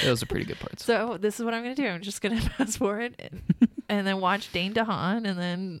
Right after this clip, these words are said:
Speaker 2: not watch the other parts. And then if the, Dane DeHaan
Speaker 1: You're gonna fast
Speaker 2: happens
Speaker 1: forward it in the movie theater?
Speaker 2: Yeah, happens. I'm not seeing it <laughs> in the theater. I will send somebody to go see it, and then I
Speaker 1: Mm-hmm.
Speaker 2: will see it at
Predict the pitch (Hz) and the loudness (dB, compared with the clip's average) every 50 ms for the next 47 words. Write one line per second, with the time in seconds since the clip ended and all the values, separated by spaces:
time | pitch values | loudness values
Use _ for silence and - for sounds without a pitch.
0 | - - - 165 190 202 196 202 - - - 202 151 143 143 - - 147 185 214 | -8 -6 -4 -4 -2 -2 -4 -4 -4 -6 -6 -4 -4 -4 -6 -4 -4 -2 -2 -2
1 | - - 175 175 185 185 175 165 - 185 - - - _ _ _ - - - - | -4 -6 -4 -4 -4 -4 -6 -8 -8 -10 -12 -12 -20 _ _ _ -18 -18 -12 0
2 | - 175 180 196 208 185 180 - 120 123 120 113 - 117 117 120 - 113 123 120 | 0 2 2 4 2 2 4 4 6 6 6 6 6 6 6 6 4 4 4 6
3 | 117 117 120 110 113 113 104 101 101 107 123 - 131 131 135 139 - _ - 220 | 8 6 6 6 6 6 6 4 4 2 0 0 0 -2 -2 -4 -6 _ -2 0
4 | 220 - - - - - - 143 - 202 202 - - 226 - 320 220 226 208 254 | 0 0 -2 -4 -8 2 2 6 8 8 10 10 8 8 10 8 8 8 6 4
5 | 262 208 - - - 262 233 220 214 208 202 - - - - 170 - - 196 202 | 4 2 2 0 0 2 4 4 2 2 0 -4 -4 0 0 0 4 4 2 4
6 | 185 - 185 - - 175 170 160 - - 202 220 247 247 233 214 - - 214 202 | 4 0 0 0 0 0 0 2 2 4 4 4 6 4 4 2 2 2 0 0
7 | 196 202 - 175 160 165 160 170 180 - - 160 180 - - - - 113 110 90 | 0 -2 -2 -2 -2 0 -2 -2 0 2 2 0 0 0 0 2 2 2 2 0
8 | - - 131 120 120 120 120 113 98 - - 117 - - - - - 76 65 - | 0 0 2 2 4 4 4 4 6 4 4 4 2 0 -4 -6 -6 -6 -6 -6
9 | - - | -8 -14